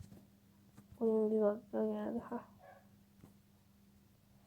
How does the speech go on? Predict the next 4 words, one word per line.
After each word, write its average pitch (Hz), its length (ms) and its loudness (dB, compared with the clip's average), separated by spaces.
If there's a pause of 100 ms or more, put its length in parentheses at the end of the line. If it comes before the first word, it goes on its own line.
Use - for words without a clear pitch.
(440)
Beleşten 214 560 10
otardaki 196 560 2
temiz. 196 540 -2 (1300)
Şu - 120 -10